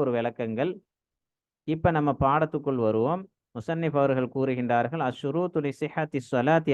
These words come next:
அர்பஅத்துன்", தொழுகை சரியாகுவதற்கு உள்ள நிபந்தனைகள் நான்காக இருக்கும். அந்த நாலு என்னது? அத்தஹாரத்து. முதலாவது அத்தஹாரத், சுத்தம். இதை பத்தி கொஞ்சம் விரிவாக நம்ம இன்ஷா அல்லாஹ் கிதாபுல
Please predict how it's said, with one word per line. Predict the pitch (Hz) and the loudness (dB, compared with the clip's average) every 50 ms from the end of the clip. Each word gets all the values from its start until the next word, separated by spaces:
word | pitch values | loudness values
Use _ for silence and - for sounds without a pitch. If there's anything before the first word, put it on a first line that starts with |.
| 123 120 | 2 2
அர்பஅத்துன்", | 120 123 127 160 160 156 151 - 143 123 110 - _ _ _ _ _ _ _ - | 2 2 2 2 2 2 0 0 -2 -2 -2 -4 _ _ _ _ _ _ _ 2
தொழுகை | 143 151 170 180 170 180 175 160 147 - | 4 4 4 2 2 2 2 2 2 0
சரியாகுவதற்கு | 139 131 139 160 165 165 165 160 160 156 151 147 143 143 143 135 135 - 139 131 131 131 127 123 123 120 _ _ _ _ _ _ _ - 135 | 0 0 2 2 2 2 2 0 0 0 0 -2 -2 -4 -4 -6 -6 -6 -4 -2 -2 -2 -2 -2 -4 -8 _ _ _ _ _ _ _ -8 -4
உள்ள | 131 135 135 131 127 123 123 | -2 0 0 0 0 0 0
நிபந்தனைகள் | 127 131 151 160 165 160 156 156 156 151 165 202 214 185 - - 120 | 0 0 0 0 0 0 0 -2 -2 -4 -4 -4 -6 -8 -6 -4 -2
நான்காக | 117 123 135 147 156 143 139 131 127 127 135 135 120 | 0 0 2 0 0 2 2 4 4 4 2 2 0
இருக்கும். | 101 104 98 - - 104 101 101 98 92 95 - _ _ _ _ _ - | 0 -2 -4 -6 -6 -4 -4 -4 -6 -8 -10 -14 _ _ _ _ _ -2
அந்த | 123 131 | 0 2
நாலு | 131 131 131 143 151 151 139 | 4 4 4 4 4 4 2
என்னது? | 135 139 135 131 131 135 131 131 135 - - - 123 | 2 2 2 2 2 2 2 2 0 -2 -4 -6 -6
அத்தஹாரத்து. | - _ - 123 113 104 113 120 123 123 113 110 104 - 113 104 - - | -6 _ -2 0 0 0 2 0 0 2 0 -2 -4 -4 -8 -8 -6 -6
முதலாவது | 113 120 131 131 131 127 120 117 127 156 156 - | -4 -2 0 2 2 2 2 2 0 -2 -4 -6
அத்தஹாரத், | 117 - - 101 95 107 107 107 104 101 95 _ _ _ _ _ - | -6 -6 -6 -4 0 0 0 0 0 -2 -4 _ _ _ _ _ -12
சுத்தம். | 123 110 - - 123 113 - _ _ _ _ _ _ _ _ _ _ _ _ _ _ _ _ _ _ _ _ _ _ _ - | -12 -12 -8 -6 -6 -6 -6 _ _ _ _ _ _ _ _ _ _ _ _ _ _ _ _ _ _ _ _ _ _ _ -2
இதை | 147 151 | 0 2
பத்தி | 139 143 139 123 147 131 | 2 2 2 0 0 0
கொஞ்சம் | 131 127 127 127 123 123 | 2 2 2 2 0 0
விரிவாக | 127 135 135 131 127 127 139 | 0 2 4 4 4 4 2
நம்ம | 143 135 123 117 | 0 -2 -4 -4
இன்ஷா | 113 107 - 117 104 | -4 -4 -4 -4 -4
அல்லாஹ் | 107 135 151 156 | -2 -2 -2 -2
கிதாபுல | - - - 123 117 110 120 | -4 -2 0 2 2 2 0